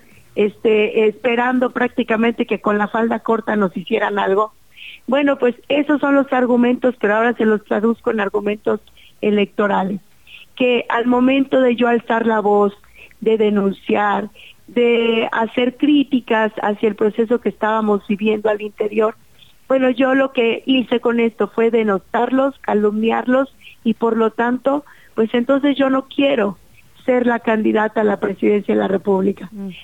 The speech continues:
Speaker 1: Ese es su argumento y esa es su conclusión. O sea,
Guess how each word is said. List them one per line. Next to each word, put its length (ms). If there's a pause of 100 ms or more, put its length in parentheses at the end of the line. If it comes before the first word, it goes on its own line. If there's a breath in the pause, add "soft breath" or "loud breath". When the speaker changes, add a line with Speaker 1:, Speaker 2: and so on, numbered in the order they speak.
Speaker 1:
Ese 340
es 80
su 120
argumento 720
y 140
esa 200
es 80
su 140
conclusión. 640
O 80
sea, 260